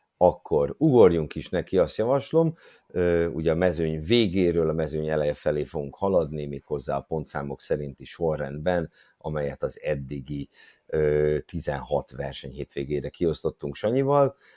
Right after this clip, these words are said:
Ö, viszont van itt nekünk három részmunkaidős versenyzőnk, és azt hiszem, az úgy korrekt, hogyha őket külön a, a, a többiektől,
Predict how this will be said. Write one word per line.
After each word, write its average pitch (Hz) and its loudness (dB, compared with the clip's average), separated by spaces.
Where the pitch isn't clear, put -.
Ö, 90 2
viszont 95 0
van 127 4
itt 90 0
nekünk 87 -6
három 87 2
részmunkaidős 76 0
versenyzőnk, 76 -2
és 73 -6
azt 76 -4
hiszem, 73 -4
az 73 -4
úgy 76 -6
korrekt, 73 0
hogyha 80 -4
őket - 0
külön 92 4
a, - -4
a, 69 -2
a - -6
többiektől, 76 0